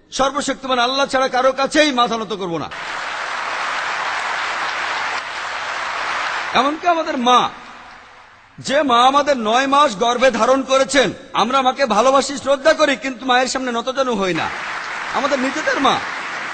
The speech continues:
যে ব্যক্তিকে আমরা আল্লাহ সুবহানাহু ওয়া তাআলার পরে সবচেয়ে বেশি শ্রদ্ধা করি, ভালোবাসি, তিনি হলেন মুহাম্মদ সাল্লাল্লাহু আলাইহি সাল্লাম।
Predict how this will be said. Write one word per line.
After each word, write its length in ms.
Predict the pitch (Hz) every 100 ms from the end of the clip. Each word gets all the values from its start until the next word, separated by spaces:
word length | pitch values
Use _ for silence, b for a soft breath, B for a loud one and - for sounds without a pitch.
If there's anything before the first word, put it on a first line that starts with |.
| - - - - - - - - - - - - _ _ -
যে 200 | 143 269
ব্যক্তিকে 420 | 359 - 311 277
আমরা 200 | 294 285
আল্লাহ 260 | 269 269 285
সুবহানাহু 220 | 277 277
ওয়া 80 | 269
তাআলার 240 | 269 262
পরে 180 | 247 254
সবচেয়ে 360 | 277 294 311 -
বেশি 220 | 240 254
শ্রদ্ধা 340 | 247 269 269
করি, 180 | 262 254
ভালোবাসি, 460 | 220 247 262 240 233
তিনি 200 | 247 247
হলেন 180 | 240
মুহাম্মদ 360 | 220 247 311 285 262
সাল্লাল্লাহু 360 | 247 220 214
আলাইহি 40 | -
সাল্লাম। 340 | 202 196